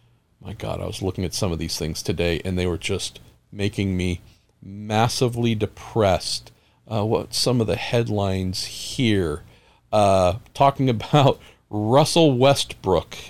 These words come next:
A K A Russell Westbrick, opting into his contract with the Los Angeles Lakers, where he will be paid,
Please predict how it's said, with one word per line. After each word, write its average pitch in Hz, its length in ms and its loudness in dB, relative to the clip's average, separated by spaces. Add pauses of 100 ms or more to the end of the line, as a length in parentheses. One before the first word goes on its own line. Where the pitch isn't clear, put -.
A 110 140 0
K 120 280 2
A 120 200 4
Russell 107 680 2
Westbrick, - 1400 0 (380)
opting 156 600 4
into 143 800 4 (500)
his 147 380 4
contract 131 1040 2 (340)
with 120 340 0
the 117 340 2
Los 113 420 4
Angeles 131 800 2
Lakers, 117 720 2 (460)
where 113 240 2
he - 280 0
will 143 240 8
be 131 240 2
paid, 135 800 4